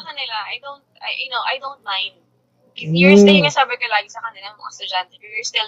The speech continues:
Speaker 1: young, you can enjoy, you can enjoy your life, you can enjoy, uh, what you're doing right now.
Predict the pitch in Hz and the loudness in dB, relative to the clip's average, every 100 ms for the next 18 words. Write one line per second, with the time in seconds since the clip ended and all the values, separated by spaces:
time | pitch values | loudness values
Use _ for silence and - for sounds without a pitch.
0 | 196 170 180 - 196 - _ - 196 - | 0 0 0 -6 -8 -8 _ -4 -4 -4
1 | _ _ _ _ - 220 214 214 208 202 | _ _ _ _ -6 -4 -4 -4 -4 -2
2 | 220 226 190 185 - 208 202 202 202 196 | -2 -2 -2 -4 -8 -12 -12 -12 -8 -6
3 | 190 185 190 175 190 180 175 175 _ _ | -6 -10 _ _ -4 -2 -4 -8 _ _
4 | _ _ _ _ _ _ _ - 226 247 | _ _ _ _ _ _ _ -8 -4 -2
5 | 226 214 214 220 226 240 _ 175 175 | -2 -2 -4 -4 -4 -4 _ -6 -4